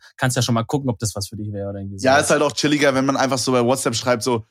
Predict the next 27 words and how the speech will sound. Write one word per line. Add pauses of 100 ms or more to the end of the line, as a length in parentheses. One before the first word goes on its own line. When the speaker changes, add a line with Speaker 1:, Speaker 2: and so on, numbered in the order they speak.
(160)
Speaker 2:
„Yo,
wir
haben
jetzt
grad
den
und
den
Deal“,
so, (260)
ähm,
„du
müsstest
das
und
das
dafür
machen“,
und
dann
rufst
du
einfach
an
und
sagst
so,